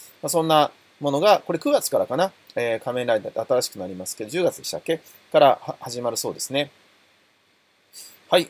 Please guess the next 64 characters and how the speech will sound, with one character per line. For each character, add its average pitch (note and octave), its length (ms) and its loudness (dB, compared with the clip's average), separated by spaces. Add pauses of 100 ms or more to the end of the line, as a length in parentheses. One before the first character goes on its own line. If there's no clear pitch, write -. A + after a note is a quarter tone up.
え D#3+ 220 4
ー、 D#3 60 6
あ C#3+ 60 2
と D#3 160 4
は B2+ 100 8
で A2+ 100 -2
す - 120 -4
ね、 A#2+ 140 -4
糸 B3+ 280 2
井 B3 40 2
重 B3 240 0
里 D3+ 320 0
さ - 160 -2
ん G#2+ 140 -6
が D#3 260 4
こ - 120 -10
ん D#3 60 -8
な D3+ 100 -4
こ D3 120 -6
と C#3 100 -2
を - 20 0
言 G#2 80 -6
っ - 40 -20
て G2 160 -12
ま F#2+ 120 -8
す - 100 -12
と。 - 140 -10 (560)
え A#2+ 140 -4
ー、 - 20 -8
雑 F3 320 0
用 B3 240 6
を G#3+ 140 6
エ A3 260 4
ー - 20 6
ア A#3 40 2
イ F#3+ 60 0
に C3 60 0
や B2+ 60 6
ら C3+ 100 6
せ C#3+ 160 0
る C3+ 60 0
未 D3+ 160 -2
来 A2+ 180 4
が C3+ 280 2 (260)
デ B2+ 80 -10
ィ C3 40 -4
ス - 100 -2
ト A#3 100 2
ピ A#3+ 140 0
ア A#2+ 80 2
か B2 120 -4
も A2 80 -4
し - 160 -6
れ G#2+ 120 -2
な A2+ 120 -2
い G2 100 -2
理 G2+ 100 -10
由 G2+ 160 -6
と - 160 -16
い - 0 -
う - 40 -12
こ - 120 -18
と G#2 120 -12
で、 C3 280 0